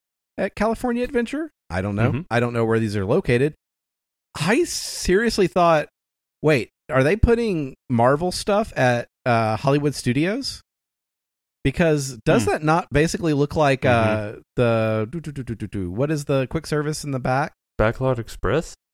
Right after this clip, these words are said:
Speaker 1: Yes, which I, a-, again, like, I read the words California Adventure, but then I saw this and I said, "Okay, this is at Hollywood Studios. How are they pulling this stuff
Speaker 2: Mm-hmm.
Speaker 1: off at Hollywood Studios?" Which I guess isn't, shouldn't be too surprising. I mean,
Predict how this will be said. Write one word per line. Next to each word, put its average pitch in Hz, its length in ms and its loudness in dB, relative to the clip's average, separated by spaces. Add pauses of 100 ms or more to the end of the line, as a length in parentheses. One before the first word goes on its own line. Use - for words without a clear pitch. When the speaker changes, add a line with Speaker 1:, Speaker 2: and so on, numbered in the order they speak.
(420)
Speaker 1:
Yes, - 440 2
which - 460 0 (580)
I, 151 440 2
a-, 175 220 -2
again, 156 480 2 (300)
like, 143 400 2
I 139 140 6
read 120 420 4
the 175 80 2
words 127 680 4
California 147 580 4
Adventure, 131 440 2
but 117 160 0
then 139 120 4
I 135 100 4
saw 175 260 2
this 165 320 2
and 147 100 2
I 139 80 4
said, 143 320 2 (720)
"Okay, 123 400 4
this 135 180 0
is 139 100 2
at 151 120 4
Hollywood 139 400 6
Studios. 101 580 -2
How 98 160 -2
are 113 80 2
they 123 100 2
pulling 160 280 2
this 170 100 0
stuff 190 160 4
Speaker 2:
Mm-hmm. 196 100 4
Speaker 1:
off 190 100 0
at 170 80 -2
Hollywood 185 300 2
Studios?" 127 500 0
Which 143 320 0 (640)
I 196 120 4
guess 339 260 0
isn't, 170 480 4
shouldn't 180 240 4
be 147 100 6
too 131 200 2
surprising. 147 640 2
I 127 80 4
mean, 127 360 2